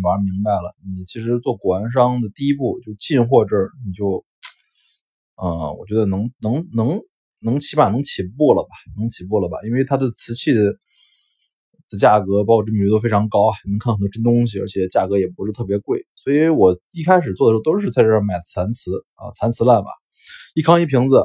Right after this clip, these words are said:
口断了，六百块钱买回来，然后修一修卖一千五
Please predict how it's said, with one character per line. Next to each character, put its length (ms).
口 220
断 220
了， 60
六 180
百 160
块 100
钱 160
买 160
回 100
来， 60
然 120
后 360
修 240
一 80
修 240
卖 220
一 60
千 260
五 220